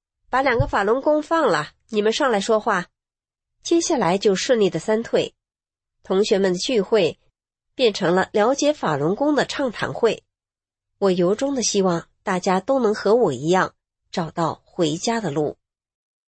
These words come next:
对刚见面的陌生人，我尽量用第三人称讲真相，对熟人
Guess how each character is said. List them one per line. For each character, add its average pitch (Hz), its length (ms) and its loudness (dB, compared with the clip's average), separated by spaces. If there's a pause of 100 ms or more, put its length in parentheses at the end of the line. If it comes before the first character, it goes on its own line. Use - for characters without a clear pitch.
(460)
对 240 200 2
刚 262 220 2
见 247 180 2
面 247 180 2
的 202 60 2
陌 233 200 2
生 277 240 0
人， 143 280 0 (640)
我 254 160 4
尽 190 220 0
量 190 180 2
用 214 220 2
第 254 160 -2
三 294 240 0
人 160 180 0
称 175 180 -2
讲 151 200 -4
真 170 200 0
相， 170 320 -2 (640)
对 311 180 0
熟 190 320 0
人 160 300 0